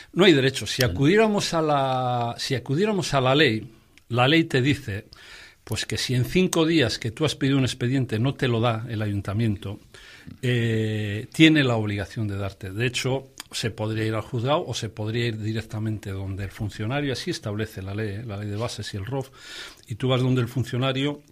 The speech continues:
Speaker 1: y le dices al secretario, secretaria, "Mire, deme este expediente, lo he pedido, acredito que ya llevan más de cinco días hábiles y no me lo han dado, y te lo tienen que dar".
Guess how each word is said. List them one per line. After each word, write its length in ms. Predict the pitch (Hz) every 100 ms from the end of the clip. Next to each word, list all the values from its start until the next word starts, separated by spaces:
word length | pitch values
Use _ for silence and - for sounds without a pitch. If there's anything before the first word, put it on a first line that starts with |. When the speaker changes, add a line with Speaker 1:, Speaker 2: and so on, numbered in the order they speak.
| _ _ _ _ - - -
Speaker 1:
y 120 | 123
le 100 | 113
dices 380 | 113 113 110 -
al 100 | 104
secretario, 540 | - 101 101 - 113
secretaria, 560 | 107 107 113 107 113 113
"Mire, 220 | 117 101
deme 200 | 107 120
este 160 | 120 -
expediente, 580 | - 135 147 165 208 202
lo 140 | 113
he 40 |
pedido, 380 | 110 117 135 170
acredito 600 | 127 - 110 123 127 101
que 160 | - 104
ya 120 | 113
llevan 240 | 113 110
más 160 | 110 110
de 100 | 117
cinco 340 | - 110 117
días 360 | 113 151 175 - -
hábiles 600 | 120 113 131 175 185 - - - - - -
y 80 |
no 120 | 120 123
me 60 |
lo 80 | 107
han 80 | 104
dado, 160 | 113 -
y 100 | 123
te 120 | 127
lo 120 | 120
tienen 240 | 151 139 117
que 120 | 107
dar". 200 | 107